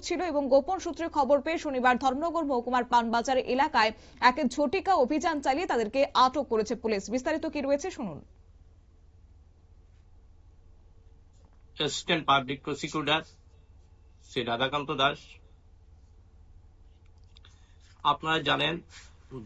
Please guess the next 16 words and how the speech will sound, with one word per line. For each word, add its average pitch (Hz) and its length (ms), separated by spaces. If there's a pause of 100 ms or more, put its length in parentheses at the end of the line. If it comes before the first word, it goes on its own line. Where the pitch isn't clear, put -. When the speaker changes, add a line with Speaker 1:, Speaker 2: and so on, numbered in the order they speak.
Speaker 2:
ধর্মনগরে 147 680 (380)
একটি 143 280
কেস 143 420
হয়েছিল 147 360 (2500)
তেরো 156 280
বারো 175 220
দুই 147 180
হাজার 143 280 (120)
পঁচিশ 143 340
ইংরেজি 147 380
অনুমান 143 540
ছয়টার 107 360
সময়। 104 340 (760)
একটা 139 340
ডেলিভারি 147 560
বয়কে, 135 460